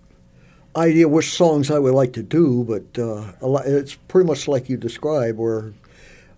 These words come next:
maybe the first song, and, and after that, it's just whatever seems right.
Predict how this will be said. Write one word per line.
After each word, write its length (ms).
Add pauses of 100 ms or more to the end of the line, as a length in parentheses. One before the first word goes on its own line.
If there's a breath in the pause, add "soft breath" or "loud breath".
(180)
maybe 200
the 80
first 340
song, 360
and, 180 (720 soft breath)
and 120
after 220
that, 220
it's 120
just 260 (720 soft breath)
whatever 300
seems 360
right. 300